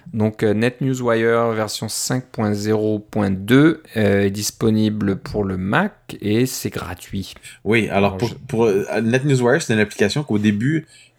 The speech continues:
Speaker 2: euh, Brent v-, euh, vendait, je l'avais acheté d'ailleurs. Alors ça vous permet de lire ces flux R S S sur le Mac. C'est les flux R S S, c'est les,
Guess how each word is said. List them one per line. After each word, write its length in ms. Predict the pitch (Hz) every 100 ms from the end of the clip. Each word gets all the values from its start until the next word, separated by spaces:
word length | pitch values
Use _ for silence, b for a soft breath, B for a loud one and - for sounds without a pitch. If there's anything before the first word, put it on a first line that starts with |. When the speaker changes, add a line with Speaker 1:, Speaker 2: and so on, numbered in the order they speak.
| -
Speaker 2:
euh, 720 | 101 98 95 92 65 76 80 50 53 50 50 _ _ -
Brent 400 | 107 110 117 117
v-, 240 | - 101 101
euh, 280 | 104 98 95
vendait, 360 | 104 98 139
je 120 | 151
l'avais 180 | 98 95
acheté 300 | 95 - 135
d'ailleurs. 340 | 104 90 147 151 B B -
Alors 160 | 92
ça 160 | - 110
vous 80 | 92
permet 320 | 113 110 117
de 40 |
lire 240 | 110 127 127
ces 200 | - 101
flux 260 | - 113
R 100 | 104
S 180 | 95 -
S 180 | 123 -
sur 180 | - 101
le 100 | 95
Mac. 200 | 143 -
C'est 140 | 101
les 120 | 95
flux 180 | - 104
R 60 | 92
S 160 | 87
S, 120 | 120
c'est 80 | -
les, 180 | 92 82